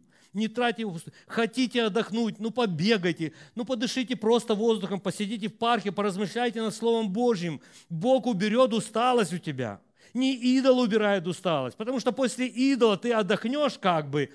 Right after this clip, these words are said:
но на работу придешь весь, извините за выражение, в тупизне.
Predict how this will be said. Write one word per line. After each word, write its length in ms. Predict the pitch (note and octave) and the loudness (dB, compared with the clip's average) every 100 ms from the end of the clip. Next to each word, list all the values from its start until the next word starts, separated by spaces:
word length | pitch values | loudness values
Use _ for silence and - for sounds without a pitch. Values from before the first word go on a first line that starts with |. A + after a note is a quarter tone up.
| - - | -12 -6
но 120 | G#3+ | -2
на 140 | G#3 G3+ | 2 2
работу 420 | F#3+ C#4+ C#4+ A#3 | 2 0 0 -2
придешь 420 | G#3 F#3+ F#3+ - | -2 0 -2 -2
весь, 500 | D3+ F#3+ C4 - - - _ _ _ _ F#3 | -6 -2 0 -2 -8 -20 _ _ _ _ -6
извините 500 | G#3 G3 A#3+ A#3+ F#3 | -4 -2 -2 -2 -2
за 120 | F#3 | -2
выражение, 360 | F3 G3 F#3+ | 0 0 -2
в 80 | D#3+ | -2
тупизне. 720 | - A3 G#3+ D#3+ C#3 C3+ F#2+ | -4 -2 -2 -2 -4 -6 -8